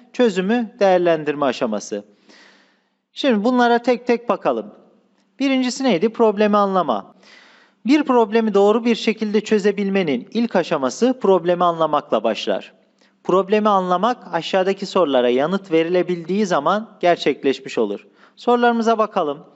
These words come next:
Bu problem ile ilgili elimizdeki temel bilgiler nelerdir?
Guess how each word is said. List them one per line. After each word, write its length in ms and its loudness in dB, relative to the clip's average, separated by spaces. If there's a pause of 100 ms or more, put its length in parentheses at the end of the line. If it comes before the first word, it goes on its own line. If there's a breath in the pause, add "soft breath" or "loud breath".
(400 soft breath)
Bu 120 0
problem 480 0
ile 160 2
ilgili 720 0
elimizdeki 580 0
temel 360 -2
bilgiler 480 0
nelerdir? 720 0